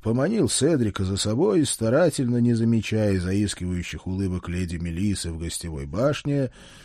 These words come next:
быстро прошёл через двор. «Докладывай. Даже если ничего интересного не было, у тебя свежая царапина на шее, след когтей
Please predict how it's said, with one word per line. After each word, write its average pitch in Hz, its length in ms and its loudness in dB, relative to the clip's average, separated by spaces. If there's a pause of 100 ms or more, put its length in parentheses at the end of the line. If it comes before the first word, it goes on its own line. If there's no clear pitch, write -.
(280)
быстро 175 580 2
прошёл 139 640 -4
через 82 540 -6
двор. - 560 -12 (1200)
«Докладывай. 107 760 4 (680)
Даже 85 400 -2
если 85 340 -2
ничего 90 480 -2
интересного 92 680 -2
не 82 320 -2
было, 90 360 -4 (640)
у 101 140 0
тебя 139 280 4
свежая 131 400 4
царапина 110 560 2
на 101 120 -2
шее, 78 380 -8 (160)
след 131 380 2
когтей 147 600 4